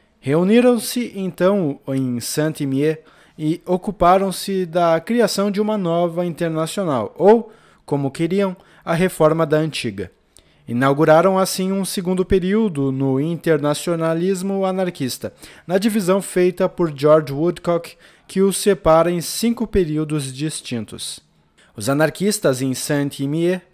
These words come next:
tinham, sobretudo, um grande trunfo, o apoio das bases. Este passou-lhes as mãos devido em grande parte à transferência do quartel-general marxista para Nova York. Antes do cisma de Haia,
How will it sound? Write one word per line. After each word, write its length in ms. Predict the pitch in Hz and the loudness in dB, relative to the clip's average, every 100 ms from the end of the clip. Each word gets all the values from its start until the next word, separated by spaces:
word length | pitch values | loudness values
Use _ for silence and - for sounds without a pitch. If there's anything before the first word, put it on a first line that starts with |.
| _ _ | _ _
tinham, 560 | - 180 196 208 208 196 | -8 -2 0 2 2 0
sobretudo, 800 | - 202 190 190 202 214 180 202 | 0 2 0 -2 -2 -2 0 -2
um 200 | 202 196 | -2 -4
grande 380 | 170 196 180 | 0 0 0
trunfo, 560 | 196 - 190 170 - 123 _ _ _ _ | -4 0 0 0 -8 -16 _ _ _ _
o 160 | 113 131 | 0 0
apoio 420 | 127 - 180 185 | 2 4 4 6
das 280 | 156 151 123 | 6 4 4
bases. 640 | 113 117 92 92 - - _ _ _ _ _ _ _ | 0 0 -2 -10 -12 -14 _ _ _ _ _ _ _
Este 540 | 139 180 - - 196 | 0 2 0 0 0
passou-lhes 760 | 190 202 196 - 190 202 131 120 | 2 2 0 2 2 4 0 0
as 160 | 151 | -2
mãos 320 | 151 151 170 | 0 -2 -2
devido 440 | 147 165 147 165 175 | -2 -4 -2 -4 -2
em 40 | |
grande 300 | 160 156 156 | 0 0 0
parte 400 | 170 143 151 151 | -2 2 2 2
à 60 | 160 | -2
transferência 880 | 160 175 175 - 170 156 180 - 170 | 0 -2 -4 -2 0 0 -2 -6 -6
do 100 | 160 | -2
quartel-general 840 | 151 131 135 127 147 151 123 113 | 0 0 0 -2 -2 0 2 2
marxista 720 | 117 139 - - 175 - 180 - - _ | 0 -4 -6 -8 -6 -6 -10 -10 -20 _
para 280 | - 196 202 | 4 6 6
Nova 280 | 196 185 190 | 4 4 4
York. 440 | 127 98 - - _ _ _ _ _ _ | 2 0 -6 -20 _ _ _ _ _ _
Antes 420 | 120 147 170 147 | -4 -2 0 -2
do 160 | 120 139 | 0 -2
cisma 440 | - 170 143 147 | 0 -4 -2 -2
de 100 | 139 | -2
Haia, 460 | 131 147 185 127 | 0 2 4 0